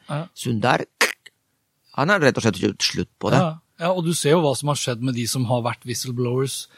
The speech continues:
Speaker 2: Ja.
Speaker 1: i Google-sammenheng.
Speaker 2: Ja, ikke sant?
Speaker 1: De har jo blitt, eh, forfulgt
Speaker 2: Ja.
Speaker 1: av F B I,
Speaker 2: Ja.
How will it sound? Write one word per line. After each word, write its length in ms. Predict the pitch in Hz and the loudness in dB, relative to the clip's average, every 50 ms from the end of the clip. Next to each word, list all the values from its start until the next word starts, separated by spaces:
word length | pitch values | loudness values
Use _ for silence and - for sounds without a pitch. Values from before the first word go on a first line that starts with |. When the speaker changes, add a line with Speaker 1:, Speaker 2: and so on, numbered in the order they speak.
| - - 135 | -10 -2 2
Speaker 2:
Ja. 140 | 123 110 107 - - - 151 | 4 4 4 4 2 0 -2
Speaker 1:
i 220 | 139 131 135 135 | -2 0 -2 -2
Google-sammenheng. 720 | 127 127 127 120 120 127 131 123 - 147 143 151 175 196 180 147 | -2 -2 -2 -2 -2 -2 -2 0 0 0 0 -2 -4 -6 -4 -2
Speaker 2:
Ja, 220 | 123 117 117 135 - _ _ - | 2 2 2 2 0 _ _ -2
ikke 160 | 135 135 120 131 | 0 0 2 4
sant? 160 | 151 165 165 | 4 4 4
Speaker 1:
De 80 | 147 143 143 | 2 0 -4
har 160 | 131 131 123 | -4 -2 -2
jo 100 | 135 202 | 0 0
blitt, 300 | 190 151 139 - _ - - | 0 0 -2 -4 _ -4 -2
eh, 120 | 151 139 135 | -2 -2 -2
forfulgt 380 | - - 143 127 - - 127 | -2 -4 -6 -6 -4 -2 2
Speaker 2:
Ja. 140 | 113 113 - - | 4 4 4 4
Speaker 1:
av 180 | 127 131 135 - | 2 0 0 0
F 220 | - 147 135 - - - 143 | 0 0 0 0 -2 -6 -4
B 80 | 139 | -2
I, 80 | 147 143 135 | 0 0 0
Speaker 2:
Ja. 100 | 120 | 0